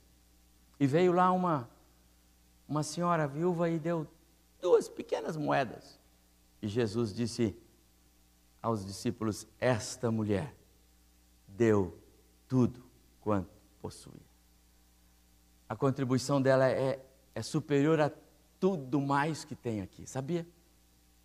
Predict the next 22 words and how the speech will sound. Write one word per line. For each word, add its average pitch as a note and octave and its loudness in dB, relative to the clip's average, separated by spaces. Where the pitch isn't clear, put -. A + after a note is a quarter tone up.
E C3 -10
os C3+ -10
discípulos: E3 -10
"Mas - -20
como, D#4+ -10
Senhor? F3+ -4
Tem - -4
tanta - 0
gente A3+ 0
que - -6
contribuiu C#4 6
aí C4+ 10
assustadoramente." C4+ 2
Ele B2+ 0
falou C3 -4
assim: B2+ -4
"Mas A#2+ -2
ela A2 -6
deu C#3 2
tudo D3 6
quanto B2 2
possuía." - -8